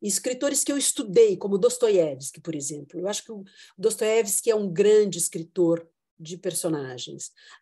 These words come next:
Há escritores que, é, me mostraram muito como, é, inserir personagens, é,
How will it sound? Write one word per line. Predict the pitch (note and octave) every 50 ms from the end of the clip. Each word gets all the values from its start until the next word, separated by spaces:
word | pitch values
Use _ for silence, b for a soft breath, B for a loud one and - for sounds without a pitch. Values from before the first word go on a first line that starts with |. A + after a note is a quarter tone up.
| _
Há | - C#4+
escritores | D#4 - - - G3+ F#3+ G3 - C4+ C#4 C4 A#3+ F#3 F3+ F3+ - - -
que, | - A#3 A#3 A3+ G3 - _ _ -
é, | G3+ G#3+ G#3+ G#3 G#3
me | G#3+ A3+ A3+ A3+ A3+ A#3+ A#3
mostraram | A#3 A#3 A3 - - B3 B3 A#3+ B3 A#3 A3
muito | G#3 G#3 A#3 C#4+ D4+ D4+ C#4+ B3 G#3+ - F#3 F3 F3 B B B B B _ _ _
como, | - D#4 E4 E4+ E4+ E4 D4 D4 C#4 C#4 C4 - -
é, | A#3+ A#3 A#3 A3+ A3+ G#3+ G#3 G#3 G3+ G3 F#3 F3+ F3 F3 E3+ D#3+ D#3+ D#3 - _ _ _ _ _ _ _ _ _
inserir | A#3 A#3+ - - - B3 A#3 A3+ F3+ G#3 A#3 B3 B3+ B3+ B3 -
personagens, | - A#3+ A3+ - - B3+ A3+ A3 G#3 G#3 A3 A3+ A#3 A#3+ A3+ G#3 A3 A#3 A#3+ A#3 G#3+ G3+ - - - - - _ _ _ _ _ _ _ _ -
é, | F3+ G#3 G#3 G#3 G3 G3 F#3+ F#3+ F#3